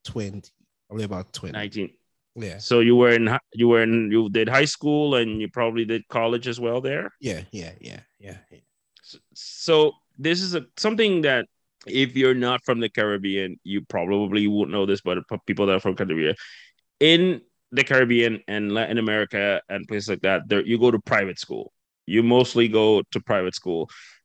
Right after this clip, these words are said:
Speaker 2: or even if you go to public school, school, they have uniforms. You, you
Speaker 1: Yeah.
Speaker 2: wear a uniform.
Speaker 1: Yeah, uniform,
Speaker 2: And
Speaker 1: right.
Speaker 2: th-, that uniform tells you what school you were in. So, and even if, and I can tell you this, if you left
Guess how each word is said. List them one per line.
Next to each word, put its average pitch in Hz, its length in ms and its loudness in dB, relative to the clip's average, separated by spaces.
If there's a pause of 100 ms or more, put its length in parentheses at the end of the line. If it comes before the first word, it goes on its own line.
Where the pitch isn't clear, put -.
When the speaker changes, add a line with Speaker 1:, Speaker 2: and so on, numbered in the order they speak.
Speaker 2:
or 120 300 4 (200)
even 170 240 4
if 165 100 2
you 165 60 4
go 156 80 4
to 143 60 2
public 127 360 0
school, 110 420 -2
school, 110 380 -2
they 117 140 2
have 104 220 -2
uniforms. - 720 -10 (180)
You, 107 260 0
you 117 180 4
Speaker 1:
Yeah. 117 60 6
Speaker 2:
wear 117 200 8
a 110 40 6
uniform. 107 540 2 (280)
Speaker 1:
Yeah, 107 120 -14
uniform, 104 420 -8
Speaker 2:
And 113 260 2
Speaker 1:
right. 92 100 -8
Speaker 2:
th-, 92 120 -12 (880)
that 131 260 4
uniform 131 580 4
tells 117 260 4
you 113 100 2
what 107 200 2
school 120 320 0
you 101 140 2
were 73 260 -2
in. 50 160 -8 (440)
So, 95 420 -2 (300)
and 104 120 0
even 110 220 2
if, 107 260 -2
and 110 180 0
I 117 100 2
can 120 160 0
tell 131 180 0
you 131 80 2
this, 113 280 0
if 107 200 -2
you 113 200 -4
left 127 380 0